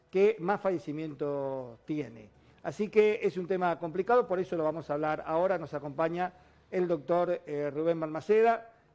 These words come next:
eh, médico cirujano, proctólogo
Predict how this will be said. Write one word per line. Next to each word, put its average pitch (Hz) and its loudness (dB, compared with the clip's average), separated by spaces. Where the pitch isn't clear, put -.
eh, 143 -4
médico 170 -2
cirujano, 220 0
proctólogo 226 2